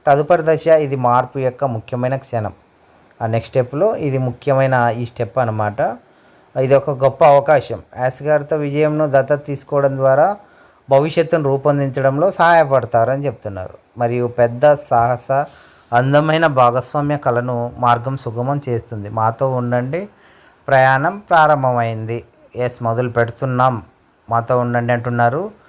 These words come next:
మీ విజయానికి, మీరు గెలవడానికి యాస్ ముఫరే సార్ అన్నట్లు క్లియర్గా, ఆ, ఓనీ సిక్స్టీన్ అనేది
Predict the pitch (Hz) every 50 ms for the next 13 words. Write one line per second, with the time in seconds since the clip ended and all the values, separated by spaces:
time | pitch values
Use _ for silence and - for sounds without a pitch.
0 | _ _ _ _ _ - 139 143 147 151 156 170 175 175 165 156 143 123 107 -
1 | 104 - - _ _ _ _ _ - 127 131 127 120 123 117 127 123 120 120 117
2 | 113 110 101 - 87 - _ _ _ _ _ - 120 123 120 - 120 110 - 120
3 | 110 110 104 - 117 110 113 113 110 113 107 104 123 123 120 - 110 107 110 110
4 | 117 123 156 196 233 240 - _ _ _ _ _ _ _ _ _ _ _ - 135
5 | 135 135 131 127 123 127 139 143 147 156 147 - - 123 - _ - 147 143 139
6 | 135 131 135 131 131 127 127 120 117 117 113